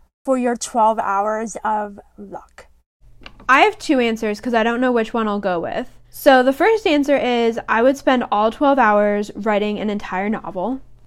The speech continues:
Speaker 2: because you can do that in twelve hours if you have it plotted out. And then hopefully with my luck,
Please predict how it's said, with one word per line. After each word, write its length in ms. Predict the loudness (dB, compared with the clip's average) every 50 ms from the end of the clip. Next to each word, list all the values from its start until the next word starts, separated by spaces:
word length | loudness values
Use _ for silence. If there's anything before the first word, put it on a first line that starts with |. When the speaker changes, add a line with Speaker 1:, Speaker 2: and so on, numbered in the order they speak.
| -6 -6
Speaker 2:
because 300 | -4 -4 -2 -4 -4 -4
you 80 | -6
can 260 | -4 -4 -2 0 0
do 140 | 0 0 0
that 160 | 0 -2 -2
in 80 | -4 -4
twelve 240 | -2 -2 0 0 2
hours 320 | 0 0 0 -2 -4 -6
if 100 | -6 -6
you 80 | -6 -6
have 180 | -4 -6 -6
it 120 | -6 -8 -8
plotted 340 | -8 -8 -6 -4 -2 -2 -2
out. 380 | -2 -4 -4 -6 -6 -8 -12 -20 -20 -20 -20 -20 -20 -20 -20 -20 -12 -2 2
And 220 | 4 4 4 4
then 300 | 2 2 2 0 0 -2
hopefully 440 | 0 2 4 4 4 2 0 0 0
with 160 | 0 0 -2
my 280 | -2 0 2 2 4 4
luck, 500 | 4 2 2 2 0 -2 -4 -8 -18